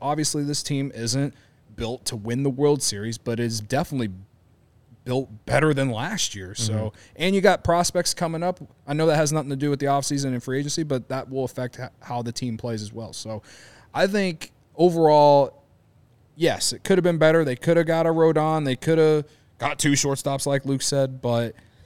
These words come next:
Speaker 1: a B is, is it, it's very solid. A lot of people are saying this is, like, an underrated offseason. The Cubs had a more underrated offseason than, like, than some of these other teams that people were talking about, like the Mets, the Padres.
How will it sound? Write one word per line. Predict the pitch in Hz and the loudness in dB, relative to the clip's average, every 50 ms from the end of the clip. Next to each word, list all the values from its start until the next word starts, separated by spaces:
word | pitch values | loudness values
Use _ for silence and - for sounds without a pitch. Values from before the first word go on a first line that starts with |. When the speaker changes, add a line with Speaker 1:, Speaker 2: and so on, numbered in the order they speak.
| _ _ - | _ _ -4
Speaker 1:
a | 127 | -4
B | 123 131 127 180 196 226 247 | -2 0 2 2 2 4 4
is, | 269 220 175 147 135 - - _ _ _ - | 2 2 2 2 0 -2 -4 _ _ _ -6
is | 147 135 127 - - 95 - | -4 -4 -4 -4 -8 -12 -12
it, | - 107 139 139 - | -8 -6 -6 -6 -6
it's | - 135 123 120 | -6 -8 -6 -4
very | 117 120 147 151 156 160 156 | 0 2 2 4 4 2 2
solid. | 143 - 143 120 104 98 87 95 | 2 0 -2 -2 -4 -8 -10 -14
A | 104 104 113 | -16 -8 -4
lot | 120 135 156 165 | -2 0 0 0
of | 170 - | 0 -2
people | - 170 156 - 156 143 | -2 -4 -4 -2 -2 -2
are | 131 | -2
saying | - 147 139 139 139 131 | -2 -2 -2 -2 -2 -2
this | 127 - - | -2 -4 -4
is, | 123 | -4
like, | 123 120 117 110 - | -4 -4 -6 -6 -6
an | 120 120 113 - | -8 -8 -6 -4
underrated | 123 127 135 139 139 135 135 131 123 | -2 -2 0 0 0 0 0 0 0
offseason. | 117 117 120 120 - - 127 117 117 123 120 | -2 -2 -4 -4 -4 -4 -4 -4 -6 -6 -6
The | 104 | -6
Cubs | - 123 117 117 | -6 -6 -6 -4
had | 131 117 110 | -4 -4 -4
a | 107 | -4
more | 107 107 113 117 - | -4 -4 -6 -6 -6
underrated | 113 113 120 117 120 123 120 113 | -4 -4 -2 -2 0 0 0 -2
offseason | 110 110 110 - 120 113 110 113 107 101 | -2 -4 -6 -6 -6 -6 -6 -6 -6 -8
than, | 101 101 98 | -8 -8 -8
like, | 95 95 95 95 - - _ - - _ _ _ _ _ | -8 -8 -10 -10 -12 -14 _ -20 -20 _ _ _ _ _
than | - 113 110 | -10 -8 -4
some | - - 131 123 | -4 -2 -2 0
of | 120 | 0
these | 120 113 | 0 0
other | 120 117 113 | -2 -2 -4
teams | - 123 113 104 | -4 -6 -8 -8
that | 107 - | -8 -8
people | 120 110 107 120 | -10 -8 -6 -6
were | 113 | -6
talking | - - 120 117 - 117 113 | -4 -4 -4 -4 -4 -6 -8
about, | 110 - | -8 -8
like | 107 - | -12 -12
the | - 101 | -10 -8
Mets, | 101 107 113 117 117 110 - - | -6 -4 -2 -2 -2 -2 -4 -6
the | 101 | -8
Padres. | - - 120 120 120 110 120 120 117 117 113 113 - | -6 -6 -4 -4 -2 -2 -2 0 0 0 -2 -2 -6